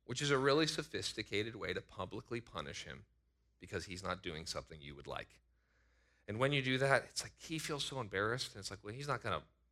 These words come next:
he's gonna correct you in front of everybody, and you look really foolish. It's just terrible.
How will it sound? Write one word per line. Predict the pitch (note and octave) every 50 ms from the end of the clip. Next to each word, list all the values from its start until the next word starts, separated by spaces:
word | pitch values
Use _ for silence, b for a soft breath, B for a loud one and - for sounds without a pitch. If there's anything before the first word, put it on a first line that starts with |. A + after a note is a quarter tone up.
| _ _ _ _ _ _ _ _ _ _ -
he's | A#2 G#2+
gonna | A2 A2+ G#2
correct | - - A2 A2 - -
you | B2
in | A#2 G#2
front | F2+ - F#2+ G#2
of | A#2
everybody, | B2 B2 B2+ C3+ C3 C#3 C#3+ D#3 D#3+ - _ _ _ _ _ _ _ _ _ _ _ _ _ _ _ _
and | - G2
you | G2+ B2+ D3+ D#3
look | D#3+ D#3 D#3 D#3
really | D3 C#3 C#3
foolish. | C3+ C3+ - A2+ A2 A2 A2 A#2 - - - - - -
It's | A2 - -
just | D3+ D3 -
terrible. | - - G2+ C3 C#3 A#2+ F#2+